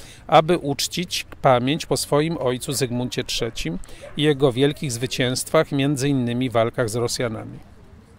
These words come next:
Dalej idziemy wzdłuż reprezentacyjnej Alei Warszawy, czyli krakowskim Przedmieściu i jego pobliskiej okolicy.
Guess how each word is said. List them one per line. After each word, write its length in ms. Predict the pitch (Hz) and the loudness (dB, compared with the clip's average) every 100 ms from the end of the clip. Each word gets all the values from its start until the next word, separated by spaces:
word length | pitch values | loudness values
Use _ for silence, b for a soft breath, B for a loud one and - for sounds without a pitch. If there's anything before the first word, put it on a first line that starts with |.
| - B B B B B | -20 B B B B B
Dalej 340 | 135 175 196 | 6 6 6
idziemy 340 | 156 135 160 160 | 4 2 2 2
wzdłuż 320 | 113 156 156 | 0 -2 0
reprezentacyjnej 960 | 156 127 120 131 127 123 - 165 156 143 | 0 0 -2 -2 0 -2 -2 -2 -2 0
Alei 340 | 127 127 127 | 0 0 -2
Warszawy, 640 | 120 - - 110 110 147 | -2 -2 -4 -4 -2 -4
czyli 320 | 160 143 135 | -4 -6 -6
krakowskim 560 | 127 127 - 139 - 131 | -4 -4 -2 -2 -4 -6
Przedmieściu 880 | - 131 107 120 117 - - 180 226 - - - - B B B B B B | -6 -6 -4 -4 -4 -6 -2 -4 -4 -10 -20 -20 -20 B B B B B B
i 640 | 208 233 233 233 226 220 190 | 0 4 4 4 4 4 8
jego 300 | 196 180 185 | 8 8 6
pobliskiej 540 | 180 160 190 - 196 | 6 4 -2 0 0
okolicy. 760 | 190 - 208 151 113 - - | 2 8 8 8 2 -6 -8